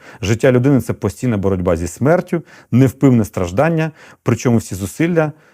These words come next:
звільнитися від страждань призводять лише до того, що одне страждання змінюється іншим, тоді як задоволення основних життєвих потреб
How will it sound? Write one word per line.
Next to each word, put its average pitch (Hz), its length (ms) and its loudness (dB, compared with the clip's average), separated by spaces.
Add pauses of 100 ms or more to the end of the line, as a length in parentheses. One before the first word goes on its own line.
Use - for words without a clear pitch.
(120)
звільнитися 123 580 2
від 117 60 0
страждань 117 420 -2
призводять 101 320 -2
лише 90 180 -6
до 82 100 -4
того, 131 260 -4
що - 240 -8
одне 104 320 -2
страждання 131 480 -2
змінюється 98 520 -4
іншим, 80 520 -8 (280)
тоді 101 200 0
як 90 140 2
задоволення 95 500 0
основних 90 340 -4
життєвих 78 380 -8
потреб 170 400 -6